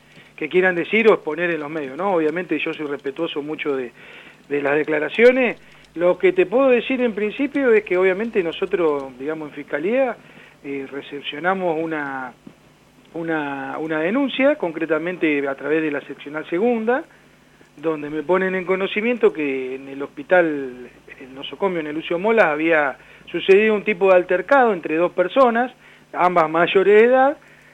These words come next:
en donde obviamente me, me ponen en conocimiento de lo que había sucedido. Eh, en ese sentido, obviamente, tomo las actuaciones.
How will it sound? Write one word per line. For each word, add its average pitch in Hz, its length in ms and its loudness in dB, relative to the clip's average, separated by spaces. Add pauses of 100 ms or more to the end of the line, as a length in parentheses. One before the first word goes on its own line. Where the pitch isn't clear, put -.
(160)
en 175 220 0
donde 220 440 4
obviamente 202 720 4
me, 151 320 -6
me 143 260 -12
ponen 180 360 -2
en 170 100 -4
conocimiento 175 680 0
de 190 120 8
lo 156 120 2
que 151 100 -6
había 156 180 2
sucedido. 135 580 -8 (600)
Eh, 143 420 -4 (880)
en 156 120 -12
ese 165 220 -4
sentido, 214 420 2
obviamente, 156 920 0 (540)
tomo 165 300 -2
las 151 220 -2
actuaciones. 240 720 -2